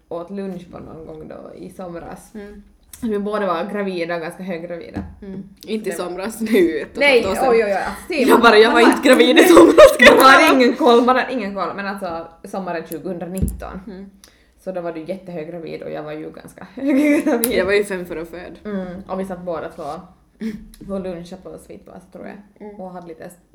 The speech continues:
Speaker 1: stan, äh, stadieärenden.
Speaker 2: Mm.
Speaker 1: Mm.
Speaker 2: Mm.
Speaker 1: Så det var det.
Speaker 2: Mm. Och då tyckte
Speaker 1: Japp.
Speaker 2: jag var frånvarande.
Speaker 1: Lite, ja.
Speaker 2: Mm.
Speaker 1: Mm.
Speaker 2: Japp. Då går vi vidare.
Speaker 1: Då går vi vidare.
Speaker 2: Julia. Nej, det är
Speaker 1: Mm.
Speaker 2: din tur.
Speaker 1: Är det min tur, ja?
Speaker 2: Mm.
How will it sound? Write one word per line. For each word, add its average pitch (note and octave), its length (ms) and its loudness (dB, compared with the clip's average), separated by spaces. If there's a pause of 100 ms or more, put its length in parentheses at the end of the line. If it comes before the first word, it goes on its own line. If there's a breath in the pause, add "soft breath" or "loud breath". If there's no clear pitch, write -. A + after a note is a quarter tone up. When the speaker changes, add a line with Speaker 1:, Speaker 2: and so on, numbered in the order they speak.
(140)
Speaker 1:
stan, D#3+ 460 -14 (280)
äh, G3 60 -20 (100)
stadieärenden. G3 960 -12
Speaker 2:
Mm. A3+ 280 -16 (180)
Speaker 1:
Mm. G3+ 220 -18 (240)
Speaker 2:
Mm. A3 160 -14 (1040 loud breath)
Speaker 1:
Så E4 60 -10
det D#4+ 60 2
var D#4 80 -2
det. - 520 -8
Speaker 2:
Mm. G#3+ 200 -14 (100)
Och F#3 80 -6
då G3 100 -6
tyckte F#3+ 60 -6
Speaker 1:
Japp. F3+ 120 -6
Speaker 2:
jag F#3 140 -4
var F3 60 -8
frånvarande. E3 640 -14 (300)
Speaker 1:
Lite, B3+ 280 -6
ja. - 400 -18
Speaker 2:
Mm. B3+ 220 -10
Speaker 1:
Mm. G#3+ 200 -10 (140)
Speaker 2:
Japp. G#3 280 -10 (1040 loud breath)
Då C4 160 -10
går G4+ 400 0
vi C5 220 -6
vidare. A#3+ 280 -2 (100)
Speaker 1:
Då G#3+ 60 -6
går B3+ 80 -6
vi C#4+ 60 -10
vidare. G3+ 460 -10
Speaker 2:
Julia. C4 460 -4
Nej, D4+ 160 -2
det C#4+ 60 -4
är D4 40 -4
Speaker 1:
Mm. D4+ 120 -4
Speaker 2:
din D#4+ 100 -6
tur. G3 220 -10 (720)
Speaker 1:
Är B3+ 80 -8
det C4 80 0
min D#4+ 180 -8
tur, F#3+ 140 -10
ja? G#3+ 240 -8
Speaker 2:
Mm. A3+ 180 -16